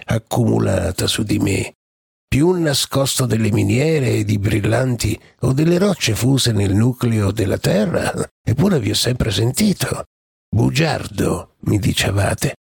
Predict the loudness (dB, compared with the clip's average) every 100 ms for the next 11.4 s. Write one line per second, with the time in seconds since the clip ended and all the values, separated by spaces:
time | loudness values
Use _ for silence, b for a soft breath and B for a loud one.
0 | _ _ _ _ -2 0 0 -2 -2 -4
1 | -4 -2 -2 -2 -2 0 0 0 2 2
2 | 2 -2 -6 -8 B B _ -2 0 0
3 | 0 2 2 4 2 2 0 0 -2 -4
4 | -4 -6 _ _ _ _ -6 0 0 0
5 | 0 0 0 2 2 2 2 2 0 0
6 | 0 2 0 -2 -2 0 0 0 -2 -2
7 | 0 0 0 0 0 -2 -2 -2 -4 -8
8 | -10 _ _ _ _ -2 0 0 0 0
9 | 0 0 0 -2 -2 0 0 0 0 0
10 | 0 0 0 -2 _ -4 -2 -4 -4 -2
11 | 0 2 0